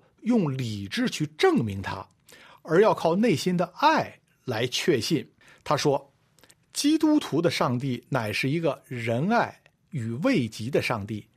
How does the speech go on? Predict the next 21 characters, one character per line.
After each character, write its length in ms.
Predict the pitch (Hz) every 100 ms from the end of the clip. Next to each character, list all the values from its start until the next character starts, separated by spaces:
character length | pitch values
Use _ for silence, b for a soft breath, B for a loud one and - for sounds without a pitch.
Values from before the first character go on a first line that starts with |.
| _ -
那 180 | 214
是 140 | 175 143
一 100 | 175
个 240 | 165 117 -
统 400 | - 139 170 262
领 180 | 180 113
人 140 | 110
们 160 | 151 151
的 160 | 120
灵 380 | 107 113 160 233
魂 280 | - 110 135
与 160 | 147 104
内 180 | 175 147
心 280 | - 294 269
的 80 |
上 240 | - 123 101
帝。 180 | 110 - _ _ B B B B B
他 200 | - 262
使 160 | - 135
人 160 | 123
们 240 | 165 151